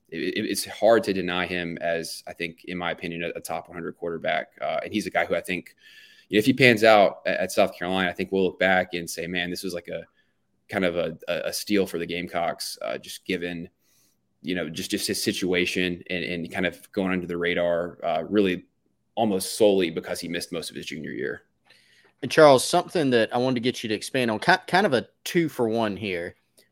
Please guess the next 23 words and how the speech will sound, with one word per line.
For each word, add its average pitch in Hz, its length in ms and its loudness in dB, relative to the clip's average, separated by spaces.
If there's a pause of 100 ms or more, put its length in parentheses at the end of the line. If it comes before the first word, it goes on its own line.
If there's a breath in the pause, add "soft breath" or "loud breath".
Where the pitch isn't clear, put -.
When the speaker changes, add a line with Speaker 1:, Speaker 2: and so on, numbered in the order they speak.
Speaker 2:
So 127 420 6
number 139 380 2
one, 117 420 0 (100)
it, - 200 -8 (340)
I - 80 -8
think 143 300 -2 (180)
maybe 123 260 0
people 131 280 -4
don't 104 160 -2
realize 107 580 2
in 113 380 -4
On 131 260 2
Three's 120 400 -4
rankings, 104 800 -8 (340)
correct 143 240 4
me 139 60 0
if 131 100 -2
I'm 127 140 2
wrong, 117 240 4
you 123 100 0
guys 131 380 6
just 117 320 -6
rank 117 320 -4